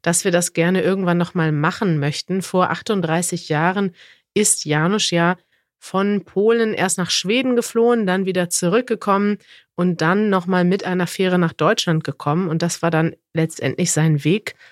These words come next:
von Polen nach Deutschland zu einer Zeit, als es nicht erlaubt war, das Land zu verlassen.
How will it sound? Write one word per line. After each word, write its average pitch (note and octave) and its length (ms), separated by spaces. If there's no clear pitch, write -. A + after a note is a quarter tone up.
von D#3+ 260
Polen G3 300
nach D#3+ 160
Deutschland A3+ 640
zu B3 180
einer G3+ 300
Zeit, F#3 420
als F3 220
es F#3 160
nicht G3 260
erlaubt D3+ 460
war, D3 180
das D3 220
Land F3+ 200
zu F3+ 120
verlassen. E3 600